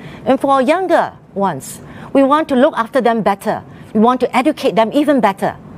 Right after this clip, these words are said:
for lifelong learning. So I'm so pleased to have Josephine and Rizal join us in this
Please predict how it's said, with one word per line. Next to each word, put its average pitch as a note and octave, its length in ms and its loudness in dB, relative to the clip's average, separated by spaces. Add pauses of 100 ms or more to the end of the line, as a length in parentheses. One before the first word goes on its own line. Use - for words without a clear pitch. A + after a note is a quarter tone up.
(160)
for A3 100 0
lifelong A#3 440 2
learning. E3+ 460 0 (840)
So D4+ 100 2
I'm C#4+ 120 -2
so G4 260 0
pleased - 500 -2 (360)
to A#3+ 80 4
have B3+ 200 -2
Josephine C4+ 480 0
and F#3+ 140 0
Rizal G#3+ 320 2
join A3 320 0
us G3+ 200 -2
in F3+ 140 -4
this G3 240 0